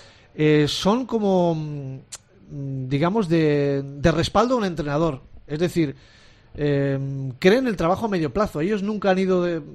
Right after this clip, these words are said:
a corto plazo con los técnicos de, "El domingo pierde, ya se la juega", tal. Evidentemente, no estarán contentos con la situación.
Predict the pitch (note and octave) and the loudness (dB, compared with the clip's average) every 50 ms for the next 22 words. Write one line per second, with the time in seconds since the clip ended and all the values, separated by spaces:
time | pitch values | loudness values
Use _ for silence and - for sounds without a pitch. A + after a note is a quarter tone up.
0 | C#3+ - - - C#3 C3 - F3+ E3+ E3+ E3 C3 F3+ F3+ C#3 E3 C#3+ D3 D#3 D#3 | -20 -18 -14 -12 -10 -4 -4 -2 -2 -2 -2 0 0 0 0 -2 -2 -2 -4 -4
1 | C#3+ - - F#3 G3+ G3 G3 F#3+ D#3 F#3 F#3 E3+ E3 E3+ D#3+ D#3 D#3 D3+ D3+ D#3 | -4 -2 -2 -2 -2 0 -2 -4 -2 -2 0 0 0 0 -2 -2 -2 -2 -2 -2
2 | D3+ D3+ E3 F3+ G#3 A3 A3 F#3+ A3+ A#3+ A#3+ B3 B3 A#3+ A#3 G#3+ G#3 G3+ G3 - | -2 -2 -2 -2 0 0 0 2 2 2 2 2 2 2 2 0 0 -2 -2 -2
3 | A3 G#3 F3+ - F#3 G#3 A3 G#3 F#3 E3 C3+ F#3+ F#3+ E3+ D3+ - - - - - | 0 0 0 0 2 2 2 2 2 0 0 -2 -2 -2 -4 -6 -12 -18 -20 -20
4 | - - - - - _ - - C3+ C#3 C#3 C3 D#3 E3 D#3+ F3+ G3 F3 - D3 | -20 -20 -20 -20 -20 _ -8 -4 -2 -2 0 0 0 0 0 0 -2 -4 -6 -10
5 | C3+ C3+ C#3 D3 D#3+ E3 D#3+ - - E3+ D#3 D#3+ C#3+ D#3+ D3+ C#3 D#3+ C#3+ C#3+ D3 | -12 -8 -6 -2 2 2 2 2 0 -2 -2 0 -2 -2 0 0 0 0 -2 -4
6 | - - D#3 D3 C#3 - D3 C3 D3 C#3 - G3+ F#3 D3+ | -4 -2 -2 0 0 -2 -4 -4 -4 -2 0 0 0 0